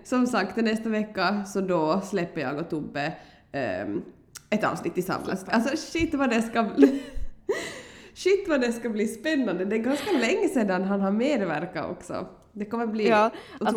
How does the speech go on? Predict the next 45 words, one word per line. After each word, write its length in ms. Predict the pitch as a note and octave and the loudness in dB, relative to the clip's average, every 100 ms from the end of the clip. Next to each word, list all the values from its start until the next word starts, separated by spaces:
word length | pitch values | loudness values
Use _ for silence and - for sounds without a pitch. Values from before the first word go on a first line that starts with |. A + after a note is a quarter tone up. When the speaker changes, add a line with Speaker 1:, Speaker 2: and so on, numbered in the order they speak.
| G3+ | 4
Speaker 2:
alltså, 160 | F#3+ | 2
Speaker 1:
kul. 220 | D#3+ - - | -4 -8 0
Speaker 2:
jag 240 | A3 G3 | 4 6
älskar, 440 | C4 C4 - - C#4+ | 4 2 -4 0 4
jag 180 | A3 - | 4 4
älskar 380 | A3+ C4+ C4 G#3+ | 0 0 -6 -6
ju 60 | G3 | -4
att 160 | G#3 G3+ | -2 -2
lyssna 340 | A3 - F3+ | -2 -4 -8
på 160 | - F#3 | -2 0
avsnitt 580 | F#3 F3+ - E3+ E3 | 0 0 -6 -10 -8
med 200 | F#3 F3 | -8 -4
både 360 | F3 E3+ D3 D#3 - - - - | -2 0 -2 -4 -8 -20 -20 -2
Tobbe 480 | B3+ F#3 D#3+ E3 - | 0 0 0 0 0
och 80 | F#3+ | 0
Marcus. 640 | F#3 F3 - G#3 D#4 - - - | 0 0 0 -2 -2 -6 -14 -4
Speaker 1:
Mm. 340 | A3 G#3 A3+ | -2 0 4
Speaker 2:
För 120 | B3 G3+ | 8 8
att 160 | G3+ - | 6 4
det 100 | A3 | 4
är 80 | A#3 | 6
liksom, 420 | C4 - A3 G3+ - | 4 4 4 4 0
de 200 | A#3 C#4 | 4 4
har, 220 | C#4 G3+ | 4 2
de 160 | G3+ G#3+ | 2 4
har, 180 | A3+ B4 A3+ | 8 8 6
Julia, 360 | A3 G3+ F3+ | 6 6 4
så 100 | G3+ | 4
annan 680 | G#3 - A3+ G3 F#3 F3+ F3+ | 2 4 4 4 4 2 2
energi 680 | - G3 F#3+ G3 - F4+ B2 | 2 4 4 2 -2 -2 0
än 180 | C3 G3+ | 2 4
dig 240 | G3+ F#3 F#3 | 4 4 4
och 60 | |
mig. 280 | A3+ F#3 E3+ | 2 0 2
Du 100 | G#3+ | 6
och 100 | A3+ | 8
Speaker 1:
Jag 120 | A3+ | 10
Speaker 2:
jag 80 | C4 | 8
Speaker 1:
med. 100 | - | 8
Speaker 2:
kan 100 | C4+ | 6
liksom 380 | F#3+ - - G#3+ | 4 2 0 2
fatta 380 | A#3+ A#3 - G3+ | 2 2 4 6
varann 340 | F#3+ F#3+ F#3 | 8 8 4
på 100 | G#3 | -2
sekunden. 580 | G#3+ A3+ A3 G3+ E3 | -6 -2 -2 0 0